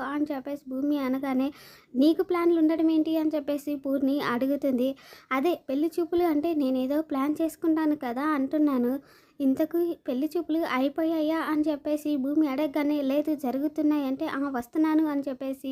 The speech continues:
భూమి ఫోన్ పెట్టేసి, అమ్మో, మనసులో మాట ఎలా చెప్పాలి అని టెన్షన్ పడుతూ ఉంటే, "వీళ్ళు ఏకంగా నాకు మనిషిని దూరం చేసేలా ఉన్నారు కదా" అని చెప్పేసి భూమి వస్తూ ఉంటుంది. తర్వాత ఏమో నక్షత్ర ఇంకా ఇందు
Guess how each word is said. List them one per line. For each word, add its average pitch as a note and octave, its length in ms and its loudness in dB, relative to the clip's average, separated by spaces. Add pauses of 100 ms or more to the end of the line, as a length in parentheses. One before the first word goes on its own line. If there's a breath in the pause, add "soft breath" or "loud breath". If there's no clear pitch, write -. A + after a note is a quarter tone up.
భూమి D4 340 0
ఫోన్ C#4+ 320 -2
పెట్టేసి, B3+ 540 -6
అమ్మో, C4 260 4 (340 soft breath)
మనసులో D4+ 440 2
మాట C#4+ 260 -2 (200)
ఎలా C4 180 0
చెప్పాలి D#4 460 -2
అని D#4 260 4
టెన్షన్ C4+ 400 0
పడుతూ D#4 340 -4
ఉంటే, C#4 280 0 (340 loud breath)
"వీళ్ళు C#4+ 280 0
ఏకంగా D#4 440 0 (120)
నాకు C#4 240 0
మనిషిని B3+ 460 2
దూరం D4 300 2
చేసేలా D#4 460 0
ఉన్నారు D4 320 0
కదా" C#4 320 -4
అని D4 200 -4
చెప్పేసి C#4 420 -6 (120)
భూమి C#4 380 2
వస్తూ A#3 340 -4
ఉంటుంది. A#3 340 -4 (380 loud breath)
తర్వాత F4+ 420 2
ఏమో E4 300 2
నక్షత్ర D#4+ 480 -2
ఇంకా D4+ 340 -2
ఇందు C4+ 260 0